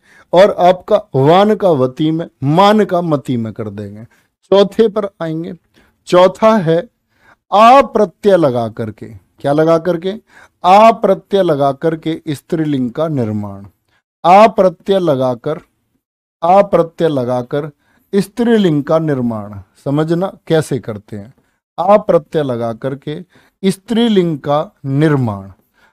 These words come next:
और स्त्रीलिंग का निर्माण कैसे होगा? देखना जरा ध्यान से, देखना जरा ध्यान से कैसे होगा। आ प्रत्यय लगा करके स्त्रीलिंग का निर्माण कैसे करेंगे, समझना इस बात को।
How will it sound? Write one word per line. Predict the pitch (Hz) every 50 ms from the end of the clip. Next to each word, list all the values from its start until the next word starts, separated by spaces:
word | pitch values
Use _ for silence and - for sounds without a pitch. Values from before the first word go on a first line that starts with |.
| _ _ -
और | 151 156 151 151 -
स्त्रीलिंग | 175 160 - _ 226 208 220 226 214 208 202 196 196
का | - 202 180
निर्माण | 180 175 156 147 147 143 143 143 143 147 139
कैसे | - 139 131 127 - - 151
होगा? | 147 135 139 139 143 151 -
देखना | 139 120 120 117 110 - 123 120 120
जरा | 127 123 120 120
ध्यान | 113 117 113 110 113 113 104
से, | - - 143 156 - _ _ _ _ _ _ _ _ _ _ _ _ _ _ _ _ _ _ -
देखना | 123 147 165 160 170 175 165
जरा | 160 156 147 147 143
ध्यान | 139 131 120 127 131
से | 127 - 143
कैसे | 135 - 131 127 - - 143
होगा। | 139 131 - 131 123 120 143 151 139 - _ _ _ _ _ _ _ _ _ _ _ _ _ _ _ _ _ _ -
आ | 156 175 190 202
प्रत्यय | 196 196 180 160 147 - - 170 156
लगा | 147 135 120 117 113
करके | 110 110 127 120 123 123 - 123 139 160 _ _ _ _ _ _ _ -
स्त्रीलिंग | 170 165 - - 214 202 208 196 180 175 170 165
का | 165 165 160
निर्माण | 156 135 117 117 113 113 110 113 123 - -
कैसे | - 123 110 - - 110
करेंगे, | - - _ 110 _ _ _ _ _ _ _ _ _ _ _ _ _ _ _ _ _ _ _ _ _ _ _ _ _ _
समझना | _ - 170 180 190 185 190 185 180 160
इस | 143 120
बात | 127 127 117 117 117 -
को। | - - 135 135